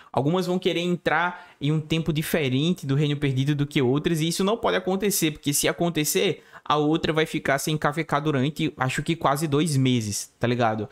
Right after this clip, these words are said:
Então, possa ser que haja algum conflito. Pessoal, essa fo-, essas foram as novidades. É, eu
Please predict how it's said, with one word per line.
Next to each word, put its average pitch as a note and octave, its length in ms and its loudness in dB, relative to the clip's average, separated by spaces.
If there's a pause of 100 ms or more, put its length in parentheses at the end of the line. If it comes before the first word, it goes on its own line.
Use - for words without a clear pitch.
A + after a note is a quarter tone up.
(320)
Então, C3+ 440 -2
possa C3 260 0
ser C3+ 140 0
que C#3 100 0
haja C3 180 2
algum B2+ 200 0
conflito. B2+ 580 0 (400)
Pessoal, E3 460 0 (180)
essa F#3 260 2
fo-, - 140 -2
essas G3 300 0
foram G3+ 200 2
as G3+ 140 2
novidades. D3+ 720 0 (300)
É, B2+ 520 4
eu F3+ 360 2